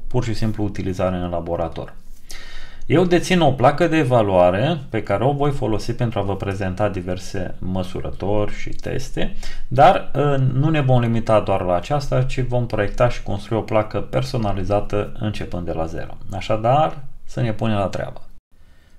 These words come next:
Voi proiecta în, uh, programul meu preferat, Target trei mii unu. Uh, am instalat, uh,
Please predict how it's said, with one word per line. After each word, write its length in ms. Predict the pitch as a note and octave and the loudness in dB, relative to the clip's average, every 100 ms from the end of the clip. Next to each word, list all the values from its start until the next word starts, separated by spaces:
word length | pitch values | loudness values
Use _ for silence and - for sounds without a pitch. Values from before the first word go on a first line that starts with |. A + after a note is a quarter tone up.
| - | -10
Voi 220 | A2 E3+ | 0 2
proiecta 720 | G3+ F3+ D#3+ C3 - D3+ D3 C3+ | 4 2 2 2 4 6 6 4
în, 300 | B2+ A#2+ A#2+ | 2 4 2
uh, 220 | A#2 G#2+ G2+ | 0 0 0
programul 500 | C3 B2+ B2 G#2+ G#2 | 0 4 2 2 0
meu 180 | G2+ | 0
preferat, 720 | F#2 F#2+ F2+ G2+ B2+ C3+ - - | -2 -6 -4 -2 0 0 -2 -4
Target 580 | - B2+ G#2+ F2 F#2 F2+ | 4 4 4 2 -6 -4
trei 220 | G#2 G2+ | -2 -2
mii 240 | F2+ E2+ - | -2 -4 -4
unu. 340 | B2+ D3 D3+ D#3 C3+ - | 0 2 0 -2 -6 -8
Uh, 80 | G#2+ G#2 F2 | -6 -4 -4
am 160 | A#2 C#3 | 0 0
instalat, 540 | C3 B2+ A#2+ A#2+ - | 0 0 4 4 4
uh, 220 | A2+ G#2+ | 4 4